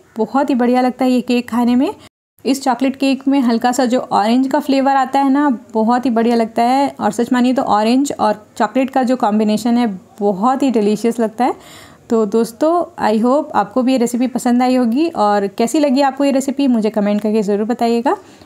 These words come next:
और आप ये केक कब बना रहे हैं, ये भी मुझे कमेंट करके ज़रूर बताइएगा। तो अब इसे ट्राई करते हैं। बहुत ही ज़्यादा डिलीशियस बना है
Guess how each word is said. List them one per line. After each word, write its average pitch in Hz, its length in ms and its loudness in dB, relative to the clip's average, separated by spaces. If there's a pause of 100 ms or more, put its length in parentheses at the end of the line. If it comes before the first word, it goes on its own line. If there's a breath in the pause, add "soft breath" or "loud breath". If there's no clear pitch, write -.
(160 loud breath)
और 202 360 0
आप 226 280 0 (200)
ये 226 200 2
केक 226 360 -2
कब 214 200 -2
बना 226 280 2
रहे 226 160 2
हैं, 285 160 0 (460 loud breath)
ये 190 120 -2
भी 214 120 0
मुझे 226 280 0 (180)
कमेंट 196 280 0
करके 208 220 -2
ज़रूर 202 260 -2
बताइएगा। 214 520 -2 (480 loud breath)
तो 180 240 -10
अब 294 320 0
इसे 226 200 -4
ट्राई 208 280 0
करते 269 300 0
हैं। 339 280 0 (1120 loud breath)
बहुत 220 360 0
ही 294 60 0
ज़्यादा 269 240 0
डिलीशियस 226 460 0
बना 247 220 2
है 262 160 2